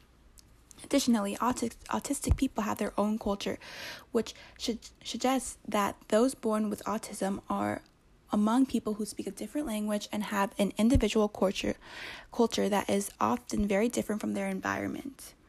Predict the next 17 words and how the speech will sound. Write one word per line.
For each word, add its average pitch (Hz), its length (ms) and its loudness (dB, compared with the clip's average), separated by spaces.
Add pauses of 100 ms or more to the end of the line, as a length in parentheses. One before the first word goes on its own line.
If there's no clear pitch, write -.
(1160)
This 381 280 -2
autism 220 540 2
rights 196 300 -2
movement 190 320 -2
plays 214 160 -2
a 202 60 -2
crucial 302 440 0
role 208 320 2
in 202 220 0
the 208 200 0 (280)
continuation 208 800 6
of - 160 -2
transitioning 208 880 -2 (320)
autism 202 500 -2
as 196 200 -2
a 202 40 -8
disease, 202 680 -2